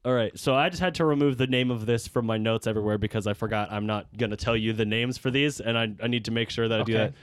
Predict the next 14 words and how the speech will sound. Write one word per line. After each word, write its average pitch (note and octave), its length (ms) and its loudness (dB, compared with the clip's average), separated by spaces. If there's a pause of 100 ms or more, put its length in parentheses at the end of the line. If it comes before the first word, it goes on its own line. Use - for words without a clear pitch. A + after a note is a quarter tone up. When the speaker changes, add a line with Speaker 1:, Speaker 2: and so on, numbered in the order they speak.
(160)
Speaker 1:
that - 60 -20
Speaker 2:
okay. A#2+ 80 -14
Speaker 1:
for A#2 140 4
the A2+ 160 2
other A2+ 220 4
ones G#2+ 260 0
as G2+ 160 -2
well. G#2 280 0 (800)
Speaker 2:
Into A#2 280 -12
it. G#2+ 100 -14 (100)
Speaker 1:
Uh, A2+ 380 2
so A#2+ 520 0 (800)
this E3 300 -4
one, A2+ 380 -2